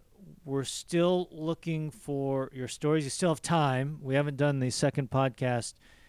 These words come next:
yet regarding your autograph stories. If you haven't listened to the last one regarding autographs, please do. And if you have any autograph stories, send 'em our way. Again, same contact information, mariners pod at mariners dot com.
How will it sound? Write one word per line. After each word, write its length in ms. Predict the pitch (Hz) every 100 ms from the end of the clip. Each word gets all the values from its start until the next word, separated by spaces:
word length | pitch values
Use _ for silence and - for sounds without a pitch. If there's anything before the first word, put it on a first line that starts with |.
| - -
yet 220 | 131 135
regarding 460 | 139 120 135 131 120
your 180 | 127
autograph 420 | 131 135 127 135 131
stories. 460 | - 139 139 -
If 160 | - -
you 60 |
haven't 260 | 156 185 180
listened 320 | 180 175 180
to 60 | 160
the 80 | 147
last 340 | 151 156 -
one 380 | 160 156 147 -
regarding 460 | 156 143 151 151 139
autographs, 480 | 139 139 143 143
please 340 | - - 160 139
do. 280 | 165 165 175
And 100 | 147
if 100 | -
you 80 |
have 240 | 135 160 147
any 200 | 139 147
autograph 440 | 143 143 139 135
stories, 560 | - - 143 135 127 - - - - -
send 300 | - 175 180
'em 80 | 175
our 200 | 165 160
way. 380 | 147 139 131 127 -
Again, 540 | 165 131 139 135 131 127 -
same 320 | - 147 139
contact 500 | 131 131 120 127 117
information, 680 | 131 113 117 113 113 117 110 - _ _ _ -
mariners 340 | 127 127 120
pod 360 | - 123 120 113
at 180 | 120 120
mariners 340 | 117 113 110
dot 300 | - 104 101
com. 340 | - 98 95